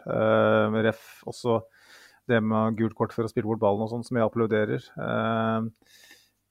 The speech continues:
eh, så tenker man at ok, kanskje, kanskje slutter man med det da, og så kan man igjen på en måte skrenke inn tilleggstida. Men, eh, det virker for meg, uten at vi skal dra det her ut i det evi-,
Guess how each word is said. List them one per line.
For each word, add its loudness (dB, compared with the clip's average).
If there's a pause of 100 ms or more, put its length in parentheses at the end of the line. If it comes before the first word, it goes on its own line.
(120)
eh, -6
så -12
tenker -4
man 0
at -6
ok, -2
kanskje, -6
kanskje -6
slutter -8
man -2
med -2
det -4
da, -2
og -6
så -8
kan -6
man -4
igjen -4
på -20
en -4
måte -12
skrenke -2
inn -6
tilleggstida. -6
Men, -6
eh, -4
det -6 (100)
virker -8
for 0
meg, -2
uten -10
at -6
vi -8
skal -2
dra 2
det 2
her 0
ut -8
i -4
det 2 (120)
evi-, -6